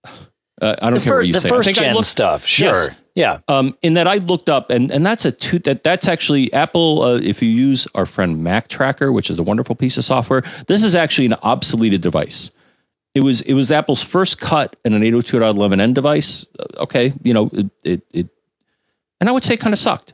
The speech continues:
Speaker 1: because I had one too. It was the time capsule version,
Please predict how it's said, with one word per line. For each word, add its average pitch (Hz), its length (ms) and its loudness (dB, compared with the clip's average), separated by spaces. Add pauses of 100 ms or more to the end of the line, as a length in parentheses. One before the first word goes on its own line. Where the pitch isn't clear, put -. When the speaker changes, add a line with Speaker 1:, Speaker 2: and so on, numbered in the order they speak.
(120)
Speaker 1:
because 131 180 0
I 147 60 4
had 151 180 2
one 156 140 2
too. 131 180 2
It 92 60 2
was 120 160 0
the - 60 -14
time 139 500 0
capsule - 600 -4
version, 185 460 0